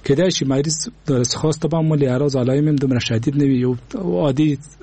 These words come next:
ځان خوږه، یو سپک تبه، اووه دېرش نیم تا اته دېرش پورې. او، آ، نور داسې خاص اعراض علایم هم نه لري.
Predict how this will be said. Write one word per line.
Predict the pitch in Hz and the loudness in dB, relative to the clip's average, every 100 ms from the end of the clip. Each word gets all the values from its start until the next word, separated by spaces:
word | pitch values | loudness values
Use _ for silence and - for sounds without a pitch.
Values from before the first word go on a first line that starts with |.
| - 180 | -10 -6
ځان | 131 135 | -2 -2
خوږه، | 120 123 143 139 | 0 0 0 2
یو | 127 110 104 | 0 0 -6
سپک | - - 139 - - - - - | -10 -4 -4 -4 -18 -18 -20 -2
تبه، | 151 143 135 120 - - | 0 2 0 -4 -12 -4
اووه | 196 131 | 0 2
دېرش | 127 - | 0 0
نیم | 139 | -2
تا | 123 123 | 0 0
اته | 131 | 0
دېرش | 120 120 127 117 - - - | -2 0 -2 -4 -10 -20 -6
پورې. | 139 120 123 120 117 - - - - - - | -4 0 0 0 -2 -8 -10 -6 -6 -6 0
او، | 151 185 196 196 | 2 4 4 2
آ، | 190 185 185 208 | 2 2 0 -2
نور | 220 185 202 | 0 2 4
داسې | 185 175 | 2 -2
خاص | - 196 175 | -2 -2 0
اعراض | 156 170 151 | 0 2 2
علایم | 135 151 160 | 2 2 2
هم | 135 | 2
نه | 123 | 2
لري. | 120 123 | 2 0